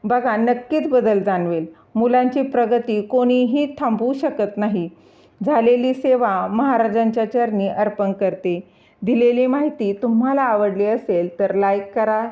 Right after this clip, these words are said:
शेअर करा, सबस्क्राईब करायला विसरू नका.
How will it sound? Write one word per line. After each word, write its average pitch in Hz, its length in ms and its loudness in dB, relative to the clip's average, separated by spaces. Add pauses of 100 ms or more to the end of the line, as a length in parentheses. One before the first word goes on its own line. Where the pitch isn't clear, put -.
शेअर 202 380 0
करा, 202 400 0
सबस्क्राईब 202 560 -4 (100)
करायला 208 400 0
विसरू 185 400 -4
नका. 170 340 -8